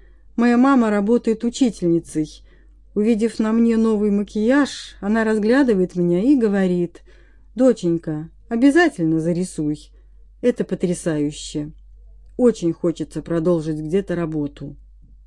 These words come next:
Но как? Если можете, посоветуйте,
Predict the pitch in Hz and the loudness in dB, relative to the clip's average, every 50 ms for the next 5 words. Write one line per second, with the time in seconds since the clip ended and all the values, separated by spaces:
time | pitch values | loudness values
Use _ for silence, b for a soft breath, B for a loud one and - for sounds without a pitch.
0 | - - - 185 180 160 - - - 240 262 262 240 - - - - - - - | -12 -4 -2 -2 -2 -2 -4 -6 -6 -4 -4 -4 -6 -8 -14 -20 -20 -20 -20 -20
1 | - - - - - - - - - - - 220 269 277 247 - 262 247 233 233 | -20 -20 -20 -20 -20 -20 -20 -20 -16 -8 0 2 2 2 2 2 2 2 4 4
2 | 214 190 170 160 156 151 - 156 143 - - 240 - 269 254 233 226 202 - - | 2 0 0 -2 -6 -6 -8 -12 -10 -10 -8 -2 0 2 2 2 2 0 -2 -4
3 | 147 143 143 - 151 139 143 | -8 -10 -10 -12 -12 -12 -12